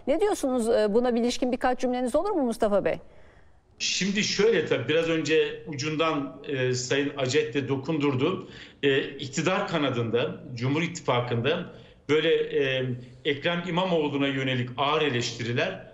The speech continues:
Speaker 2: ama Özgür Özel'e yönelik büyük övgüler diye özetleyebileceğimiz bir asimetrik yaklaşım var. Burada amaç doğal olarak Cumhuriyet Halk Partisi'nde içinde bir çatlama olur mu diye bir
Speaker 1: Hı.
Speaker 2: arayış var.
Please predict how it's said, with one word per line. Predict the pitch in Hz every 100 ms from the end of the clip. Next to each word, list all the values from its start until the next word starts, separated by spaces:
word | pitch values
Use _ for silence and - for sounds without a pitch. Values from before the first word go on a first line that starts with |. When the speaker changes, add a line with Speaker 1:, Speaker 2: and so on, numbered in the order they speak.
| -
Speaker 2:
ama | 165 160 165
Özgür | 165 156 190 214
Özel'e | 156 170 185
yönelik | 180 143 156 202 -
büyük | 165 196 -
övgüler | 170 147 139 165 160 135
diye | 131
özetleyebileceğimiz | 147 123 135 135 135 127 120 156 196 - - -
bir | 185 233 -
asimetrik | - 208 170 - 127 160
yaklaşım | 143 - 139 131 120
var. | 80 78 - - - _ 165
Burada | 190 208 196
amaç | 165 214 - -
doğal | 226 240 180
olarak | 120 107 107
Cumhuriyet | - 175 170 170
Halk | 165 -
Partisi'nde | 131 113 - 147 185 - - -
içinde | 127 - 175 226 -
bir | 147 123 -
çatlama | 156 - 147 143
olur | 143 139 143
mu | 131 117
diye | 113 101 - - -
bir | -
Speaker 1:
Hı. | 208
Speaker 2:
arayış | 131 117 - - - - 113
var. | 143 202 -